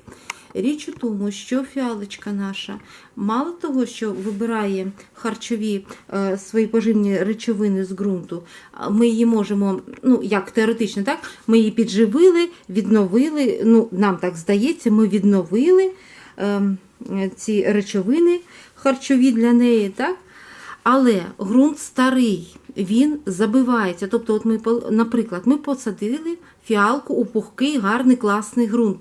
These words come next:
торф верховий, так? Але ми поливаємо фіалочку, і воно, ем, е, ґрунт ущільнюється,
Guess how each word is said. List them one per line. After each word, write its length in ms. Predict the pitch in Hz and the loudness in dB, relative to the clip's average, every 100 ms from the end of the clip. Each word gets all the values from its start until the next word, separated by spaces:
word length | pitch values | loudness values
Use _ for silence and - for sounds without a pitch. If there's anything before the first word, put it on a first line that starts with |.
| - | -2
торф 240 | 214 190 - | -2 -2 -6
верховий, 500 | 185 170 185 170 170 | -8 -6 -8 -8 -10
так? 300 | 262 370 - _ - - - - - 294 _ _ - | -8 -8 -10 _ -20 -20 -20 -20 -20 -20 _ _ -2
Але 400 | 302 339 277 226 | 2 4 4 4
ми 240 | 254 370 | 6 4
поливаємо 680 | 370 381 370 320 294 277 262 | 2 4 4 4 2 4 2
фіалочку, 540 | 254 247 226 226 226 - | 2 -4 -4 -6 -6 -4
і 140 | 269 | -2
воно, 420 | 269 294 302 302 294 - - - _ _ - | 0 2 2 0 -4 -14 -20 -20 _ _ -6
ем, 360 | 214 214 208 196 - _ _ _ - - | -2 0 -2 -4 -16 _ _ _ -16 -16
е, 40 | 254 202 196 190 196 262 - _ - _ _ | -14 -12 -10 -8 -10 -12 -18 _ -20 _ _
ґрунт 400 | 208 269 254 - | 0 4 4 2
ущільнюється, 1300 | - 339 - 370 370 359 330 339 330 294 - 302 302 | -6 -8 0 6 6 6 0 -4 -6 -10 -10 -8 -8